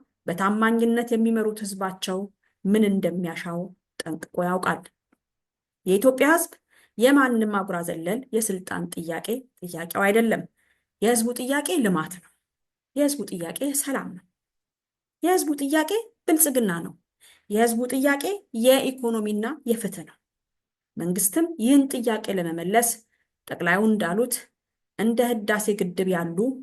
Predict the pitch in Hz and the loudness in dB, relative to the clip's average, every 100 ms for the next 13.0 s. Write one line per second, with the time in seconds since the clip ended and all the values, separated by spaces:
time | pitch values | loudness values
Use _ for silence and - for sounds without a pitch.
0 | - 175 214 208 196 - 175 170 170 220 | -12 0 2 2 -2 -2 -4 -4 -4 -6
1 | 220 202 185 - 175 - 180 165 160 170 | -4 -4 -4 -6 -10 -12 -12 -12 -12 -10
2 | 180 185 208 247 254 - _ _ _ _ | -4 0 4 2 2 -12 _ _ _ _
3 | 151 170 196 226 233 233 240 262 285 - | -2 2 4 4 4 0 0 0 -2 -8
4 | _ _ _ 220 247 - 233 226 - 220 | _ _ _ 2 2 4 2 2 -2 -2
5 | 214 208 208 196 - 196 185 220 220 202 | -2 -2 -4 -8 -4 -2 0 -2 -4 -6
6 | - - 196 185 180 180 185 185 185 170 | -6 -4 -2 -2 -4 -6 -6 -6 -4 -4
7 | 160 - - 185 214 254 262 - _ _ | -6 -8 -4 0 4 4 4 -6 _ _
8 | - 196 254 294 - 277 254 254 226 214 | -4 2 4 4 2 0 0 0 0 0
9 | 196 196 196 185 220 269 - 240 208 185 | -2 -4 -4 -2 -4 -6 -6 0 0 0
10 | 175 - 165 156 165 - 208 240 262 262 | -4 -6 -6 -4 -6 -4 -2 2 2 2
11 | - _ _ _ - 196 262 - 240 220 | -4 _ _ _ 0 2 2 2 2 2
12 | 220 190 196 180 - 175 175 156 175 | 0 -2 -2 -4 -6 -6 -6 -6 -2